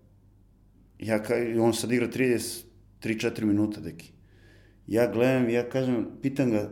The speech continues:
"Kako se ne umaraš, brate?" Znaš, kako se, brate, ne ume-, ono, kako toliko snage imaš? Ja, bre, kad uđem ovih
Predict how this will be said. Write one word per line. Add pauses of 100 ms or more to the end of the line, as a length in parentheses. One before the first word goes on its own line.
(520)
"Kako
se
ne
umaraš,
brate?" (1700)
Znaš, (400)
kako
se,
brate,
ne
ume-,
ono, (800)
kako
toliko
snage
imaš? (760)
Ja,
bre,
kad
uđem
ovih